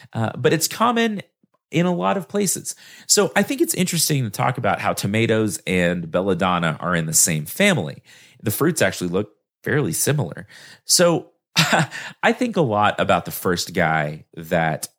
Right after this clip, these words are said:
tried a lot of these things. Like, someone had to figure out, right, that which plants were safe and which plants weren't.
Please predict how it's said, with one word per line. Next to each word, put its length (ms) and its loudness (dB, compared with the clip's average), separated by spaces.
tried 580 2
a 60 -6
lot 240 -2
of 160 -6
these 260 -2
things. 360 -6
Like, 120 0
someone 280 4
had 180 4
to 60 -2
figure 360 0
out, 240 0
right, 340 2
that 260 -2
which 260 0
plants 320 2
were 80 -4
safe 400 -2
and 140 -2
which 180 0
plants 400 -2
weren't. 380 -10